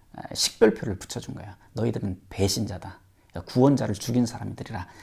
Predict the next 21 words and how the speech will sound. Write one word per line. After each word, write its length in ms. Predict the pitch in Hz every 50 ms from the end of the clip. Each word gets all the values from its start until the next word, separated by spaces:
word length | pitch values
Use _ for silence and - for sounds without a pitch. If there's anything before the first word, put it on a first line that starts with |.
| - - -
이런 320 | - 131 135 180 190 220
식으로 280 | 208 202 202 175 170 147
해서, 420 | 123 117 113 - - 175 214 208 - - - - _
아, 180 | - - 120 -
붙인 300 | - 120 - - 120 107
그 240 | - 113 107 107 -
색깔이 380 | - - 165 160 - - - -
바로 320 | - - - 147 151 151 - - -
유태인의 500 | 127 127 127 - 135 131 120 110 110 - -
노란, 440 | 117 110 104 110 113 107 95 92 - - - - - -
아, 160 | - - 73 -
별이었습니다. 680 | - - 95 - 104 101 - - - - - - - - - - - - - _ - - - - - - - - - - - - - - - - - - - - - - - -
아, 520 | - 127 131 131 131 127 131 - - - - _ _ _ - - - _ _ -
그런데 280 | - 156 180 208 208 175
신앙이라고 640 | - - - 240 247 254 254 247 254 262 226 190 170
하는 120 | 160 143
게 80 | 123 113
좀 180 | - 143 131
그런 220 | 131 - - 143 147
것 80 | -
같아요. 420 | - - - - - 107 107 104